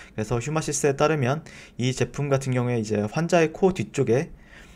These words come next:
어, 비인강에서 이제 검체를 한 번만 채취를 하면은 그것을 이제 추출용액에 반응시키면 십오 분 이내에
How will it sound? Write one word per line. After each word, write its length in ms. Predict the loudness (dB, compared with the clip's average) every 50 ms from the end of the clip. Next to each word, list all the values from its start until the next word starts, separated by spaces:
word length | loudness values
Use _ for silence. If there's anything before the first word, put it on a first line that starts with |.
| -20 -14 -10
어, 220 | -6 -6 -6 -6 -6
비인강에서 1400 | -4 -2 2 4 6 8 8 8 8 6 2 2 2 0 0 -2 -2 -6 -8 -14 -20 -20 -8 -2 0 0 0
이제 140 | 0 0 -2
검체를 500 | 0 0 -2 -2 -2 0 0 2 2 2
한 160 | 2 2 4
번만 240 | 4 4 4 4 2
채취를 640 | 0 -4 -6 -4 -2 0 0 2 2 2 2 2
하면은 580 | 2 0 0 0 2 0 0 0 -2 -2 -4 -8 -12 -18 -20 -20 -20 -14
그것을 380 | -10 0 2 2 2 2 0 -2
이제 160 | 0 0 -2
추출용액에 920 | -2 -2 -4 -2 0 2 2 4 2 2 2 0 2 2 2 0 0 -4 -8 -14 -20 -16 -4
반응시키면 640 | 0 2 2 2 2 0 -4 -4 -4 -2 -2 -2 -2
십오 320 | -2 -4 0 2 4 4
분 160 | 4 4 2
이내에 440 | 2 2 2 2 0 0 -2 -4 -6